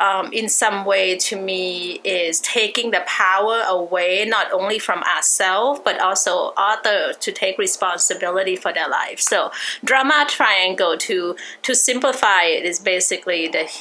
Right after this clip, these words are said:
the hero, the villain, and, um,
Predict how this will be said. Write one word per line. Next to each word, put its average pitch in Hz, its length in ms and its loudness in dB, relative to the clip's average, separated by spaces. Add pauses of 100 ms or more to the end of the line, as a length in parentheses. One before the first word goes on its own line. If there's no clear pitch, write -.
(200)
the 190 180 -2
hero, 240 720 0 (260)
the 170 140 0
villain, 196 760 0 (920)
and, 190 600 2
um, 175 480 2